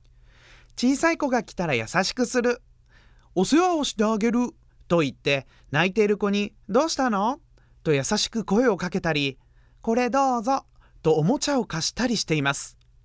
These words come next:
お昼寝から起きた後も、「お手伝いしてくる」と出かけ、着替えの手伝いをしたり、布団を畳んだりと大活躍。そして歌うことも大好きです。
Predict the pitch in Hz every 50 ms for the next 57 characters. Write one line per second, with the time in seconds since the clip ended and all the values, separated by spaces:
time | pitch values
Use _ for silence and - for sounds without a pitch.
0 | _ _ _ _ - - - - - - - - 143 143 - 202 190 208 202 202
1 | 190 - 180 185 175 - 175 185 - - - 220 220 214 - 202 190 180 170 156
2 | - _ _ _ _ _ _ _ _ - - - 175 - 294 339 330 - 359 349
3 | 359 349 320 269 - - 277 269 - 269 262 269 269 262 247 190 - - _ _
4 | - - - - - - - - 170 170 143 139 - 156 - - 156 147 143 -
5 | _ _ _ _ - - - - 151 143 196 220 247 240 247 226 - 170 - -
6 | 175 220 240 254 240 226 - - - 190 185 170 165 160 156 - - - - -
7 | - - - 190 196 214 226 233 - - 160 - 185 214 220 226 240 233 226 190
8 | - 165 131 110 117 127 165 175 - 262 - - 277 277 - - 208 - - _
9 | - _ - _ - _ _ - - - - - _ - - 185 175 - - 190
10 | 180 156 - 151 143 - 190 220 240 233 - 254 - 285 262 233 151 131 147 190
11 | 220 214 - - 247 190 190 185 180 - - - -